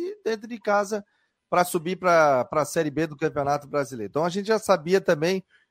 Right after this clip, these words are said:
se pegar os dois grupos, todo mundo tem chance de subir ainda faltando duas rodadas.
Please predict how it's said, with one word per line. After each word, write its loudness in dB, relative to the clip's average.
se -10
pegar 4
os 2
dois 8
grupos, -2
todo 4
mundo -4
tem -4
chance -2
de -14
subir -10
ainda -2
faltando -2
duas -4
rodadas. -8